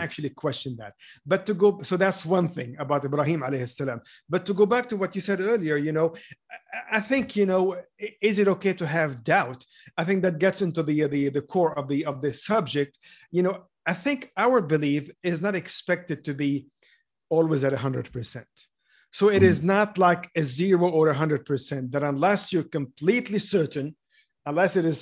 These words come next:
Speaker 1: certitude, then it is non-existent. No, actually, we may go through moments in life where we approach the one hundred percent, but most of the time, actually, it's somewhere in there. So being
Speaker 2: Mm.
Speaker 1: short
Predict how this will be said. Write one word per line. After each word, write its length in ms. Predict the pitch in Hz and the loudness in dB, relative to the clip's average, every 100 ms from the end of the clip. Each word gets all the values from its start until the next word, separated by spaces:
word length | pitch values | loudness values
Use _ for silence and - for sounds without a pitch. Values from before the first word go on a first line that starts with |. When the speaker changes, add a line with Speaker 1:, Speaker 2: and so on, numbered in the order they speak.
| - | 4
Speaker 1:
certitude, 540 | 247 208 - 175 160 160 - _ _ | 6 6 4 2 0 0 -12 _ _
then 540 | 139 190 190 190 190 _ _ 180 | 0 4 4 4 -2 _ _ 4
it 60 | 185 | 6
is 120 | 165 165 | 6 4
non-existent. 640 | 170 143 117 147 - 220 185 262 | 2 0 0 -2 -2 -8 -2 0
No, 60 | 202 185 | 2 0
actually, 320 | 190 - 190 190 175 170 220 | -2 0 0 2 0 -2 -2
we 80 | |
may 180 | 240 233 165 | 0 0 6
go 80 | 208 | 6
through 280 | 202 214 214 | 6 0 2
moments 580 | 196 233 294 208 165 175 | 4 4 4 2 2 0
in 100 | 160 151 | 0 2
life 240 | 151 165 - - _ | 2 0 -4 -20 _
where 180 | 180 196 196 | 4 4 4
we 80 | |
approach 480 | 196 - 226 254 - | 0 2 2 2 0
the 120 | 196 | 0
one 160 | 160 156 147 | 2 2 2
hundred 220 | 143 127 135 | -2 -4 -8
percent, 400 | 120 123 101 - _ - _ 147 | -8 -8 -12 -20 _ -20 _ 2
but 120 | 202 | 4
most 340 | 190 240 277 269 | 6 4 4 0
of 120 | 196 | 0
the 80 | 208 214 | 0 2
time, 160 | 226 | 0
actually, 380 | 208 214 214 214 208 | 0 -4 -4 -4 -6
it's 160 | - - | -4 -4
somewhere 260 | 254 311 214 | -4 -2 -2
in 60 | 156 | -2
there. 200 | 135 104 - - _ | -4 -8 -16 -20 _
So 140 | - 196 | 2 2
being 360 | 160 262 - 226 | 2 4 4 4
Speaker 2:
Mm. 40 | 208 | 0
Speaker 1:
short 400 | - 302 214 202 | 0 4 4 2